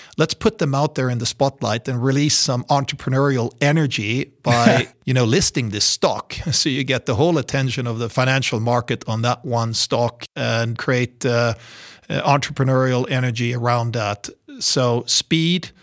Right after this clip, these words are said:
Speaker 1: entrepreneurship, uh, those are the main reasons why we split the company.
Speaker 2: You said you had to reinvent the whole product. You had to reinvent the whole car. That's obviously a reference to E Vs.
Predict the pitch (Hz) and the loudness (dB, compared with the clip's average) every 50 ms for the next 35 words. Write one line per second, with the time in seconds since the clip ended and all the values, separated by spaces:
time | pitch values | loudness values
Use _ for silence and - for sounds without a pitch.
0 | _ _ _ _ _ _ _ _ - - - 143 139 135 - 151 135 - - 147 | _ _ _ _ _ _ _ _ -8 -2 0 2 2 2 0 -2 -2 -2 -2 -2
1 | 127 127 123 123 131 123 - - - 123 120 - _ - - - 127 120 120 120 | -2 0 0 0 0 0 0 0 0 0 -2 -4 _ -12 -10 -6 -4 -2 0 0
2 | 117 117 131 131 127 - - 143 127 113 117 120 120 120 123 120 110 120 120 113 | 0 0 0 0 0 0 0 0 0 0 -2 -2 -2 0 -2 0 0 0 0 0
3 | - - 135 127 117 - - 123 117 117 113 117 110 - - 117 107 - - - | 0 0 0 -2 -2 -2 -2 0 0 0 0 0 -2 -2 -2 -4 -4 -4 -6 -6
4 | - 101 98 - - 123 127 - - _ _ _ _ _ _ _ _ _ _ _ | -4 -6 -6 -4 -6 -6 -8 -8 -10 _ _ _ _ _ _ _ _ _ _ _
5 | _ - 175 160 - 190 180 185 185 160 156 135 139 135 135 131 123 120 120 113 | _ 4 4 6 6 6 4 4 4 4 2 2 2 2 2 2 2 0 -2 -2
6 | 90 101 117 113 - 107 104 101 104 104 98 85 85 - - - - 107 - 135 | -4 -4 -4 -2 0 0 0 2 0 -2 -4 -6 -10 -14 -6 -2 0 0 0 0
7 | - 107 - - 110 107 - - 101 92 104 110 107 104 104 98 87 101 101 101 | -2 -6 -6 -6 -6 -4 -4 -6 -8 -8 -6 -6 -4 -4 -6 -6 -8 -6 -4 -4
8 | 98 - - 98 87 80 82 107 - - 123 113 120 107 104 107 - 113 98 98 | -4 -4 -6 -6 -8 -8 -8 -8 -4 -2 -2 0 0 -2 -2 -2 -2 -4 -4 -4
9 | 104 - 98 98 - - - 107 101 92 90 82 82 104 - | -6 -6 -6 -6 -6 -4 -4 -4 -4 -4 -6 -8 -8 -8 -10